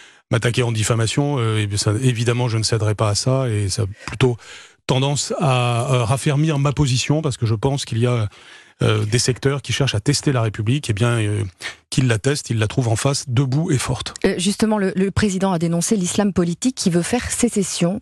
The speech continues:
Speaker 2: avec notre République. Est-ce que les écoles musulmanes hors contrat sont des foyers de sécession ?
Speaker 1: Ça peut être le cas, bien sûr. Euh, pas toujours. Euh, il faut, euh, regarder au cas par cas. On ne doit pas avoir une vision aveugle. Je mets pas un signe égal entre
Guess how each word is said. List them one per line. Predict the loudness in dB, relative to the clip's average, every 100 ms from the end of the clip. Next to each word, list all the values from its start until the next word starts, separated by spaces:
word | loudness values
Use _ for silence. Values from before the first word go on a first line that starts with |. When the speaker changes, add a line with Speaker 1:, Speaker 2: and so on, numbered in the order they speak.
| -2
Speaker 2:
avec | 0 0 0
notre | -2 0 0
République. | 2 0 0 2 0 0 -8 -8 -2
Est-ce | -2 -2
que | 0
les | 2 2 2 2 0
écoles | 0 0 0
musulmanes | 0 0 2 2 2 0 -2 -2
hors | -2
contrat | 0 0 2 0 0 -4 -20 -20 -8
sont | -2 0 0
des | 0
foyers | 0 0 -2
de | -2
sécession ? | -2 -2 -2 -4 -6 -10 _ _ _ -14 -14 -14 -20 -20 _ _ _ _ _ _ _ -4
Speaker 1:
Ça | -2
peut | 0
être | 0
le | 0
cas, | 0 -2 -6 -2
bien | 0
sûr. | 2 0 -2 -6 -2
Euh, | 0 2 0 0
pas | -2
toujours. | 0 0 0 -2 -6 -2
Euh, | 0 0 0 0 -2
il | -4
faut, | -2 0 2
euh, | 0 0 0
regarder | 0 2 2 2
au | 0 0
cas | -4
par | -4 -2
cas. | -2
On | 0
ne |
doit | 0
pas | 0
avoir | 0 0
une | 0
vision | 0 0 0
aveugle. | 0 0 0
Je | 0
mets | 0 0
pas | 0
un | 0
signe | 0 0
égal | 0 0 0
entre | -4 -2 0 0